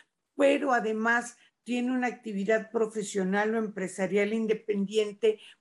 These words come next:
puede entrar al régimen de confianza, obviamente solo por los ingresos que deriven de la actividad empresarial o profesional y siempre y cuando sumados a sus salarios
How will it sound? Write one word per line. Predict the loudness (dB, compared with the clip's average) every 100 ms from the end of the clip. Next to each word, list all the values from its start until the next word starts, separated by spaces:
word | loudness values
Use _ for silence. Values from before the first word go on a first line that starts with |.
| _
puede | -2 2 2 2
entrar | 0 0 -2 0
al | 0 -2
régimen | -6 -8 -8 -8 -6 -2
de | -2
confianza, | -2 -4 0 0 2 0 -2 -2 -12 2
obviamente | 6 6 6 2 2 -2 -2 -6
solo | -2 -2 -2 -4
por | -4
los | -4 -4
ingresos | -6 -4 2 0 0 -6 -8 _ _ 4
que | 4
deriven | 6 2 0 0 0 0
de | 0
la | -2
actividad | -6 -10 -6 0 2 2
empresarial | -4 -6 -8 -4 -2 2 2
o | 2 0
profesional | -6 -4 -4 -2 0 2 2 2 0 -8 -6
y | 0 2
siempre | 0 0 0 0 -2 -2
y | -2
cuando | 0 2 2 0 -4 -6 _
sumados | -10 -2 2 2 2 2 0 -4
a | -8
sus | -8 -6
salarios | 2 4 4 2 2 0 0